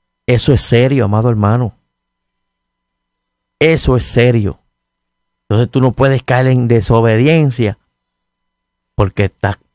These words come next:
estás, le estás fallando a Dios. Yo tengo un, un de estos que, que, que yo digo que cuando yo firmé el contrato,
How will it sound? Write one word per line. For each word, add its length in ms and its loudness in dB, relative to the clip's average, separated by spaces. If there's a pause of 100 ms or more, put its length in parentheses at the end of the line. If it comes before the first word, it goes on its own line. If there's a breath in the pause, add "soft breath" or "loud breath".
(420)
estás, 340 -14
le 80 0
estás 240 -2
fallando 440 2
a 40 0
Dios. 260 0 (2250)
Yo 160 0
tengo 280 0
un, 100 -4
un 340 0
de 120 2
estos 260 -2
que, 320 -4
que, 180 -6 (400)
que 120 -4
yo 100 0
digo 160 2
que 140 -2
cuando 280 -2
yo 200 0
firmé 320 0
el 100 -2
contrato, 640 -2